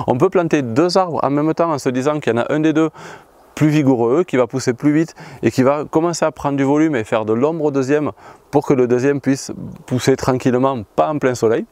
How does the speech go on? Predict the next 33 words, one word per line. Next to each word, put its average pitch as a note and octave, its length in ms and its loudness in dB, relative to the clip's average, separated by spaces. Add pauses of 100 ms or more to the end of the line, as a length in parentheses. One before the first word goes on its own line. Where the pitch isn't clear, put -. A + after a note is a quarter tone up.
Il A2 140 -4
y G#2+ 60 4
a G2+ 80 2
beaucoup C3 280 -2
d'arbres C3+ 300 0 (420)
qui B2+ 140 0
sont C#3+ 220 2
des A2+ 180 2
grands A#2+ 320 -2
arbres C3 220 0
de A2 80 0
canopée, A2+ 420 0
les C3+ 100 -6
grands G#2+ 220 -2
arbres A#2+ 180 -2
qu'on G#2 140 -6
voit G#2 160 0
en G#2 60 -4
forêt, G#2+ 340 -2 (320)
les G2+ 120 -2
chênes, A2+ 360 0
les G2+ 80 0
hêtres, A2 220 -4
tout G2+ 80 -12
ça, D#3+ 180 -2 (320)
qui C#3 140 2
n'aiment C#3 260 0
pas, E3+ 380 0 (100)
euh, A2 180 2
pousser D#3 380 -2
en C#3+ 80 0
plein C#3+ 180 0
soleil. A2+ 300 0